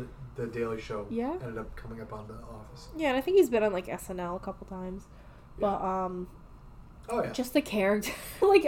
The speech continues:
Speaker 2: I've never seen a character like that. Just, uh, so funny, and women were just, like, so attracted to that, which is crazy to me.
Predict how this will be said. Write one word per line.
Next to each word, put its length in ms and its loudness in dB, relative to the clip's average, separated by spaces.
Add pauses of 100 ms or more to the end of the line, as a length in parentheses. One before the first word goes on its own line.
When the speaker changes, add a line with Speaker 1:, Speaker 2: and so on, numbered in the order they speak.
Speaker 2:
I've 140 6
never 400 4
seen 240 0
a 40 4
character 380 2
like 280 -2
that. 280 0 (720)
Just, 320 0
uh, 60 -10 (680)
so 460 6
funny, 540 2
and 160 4 (360)
women 500 8
were 120 6
just, 200 -2
like, 160 0
so 300 4
attracted 680 -2
to 60 0
that, 200 2
which 120 -2
is 100 2
crazy 760 2
to 80 -2
me. 320 -4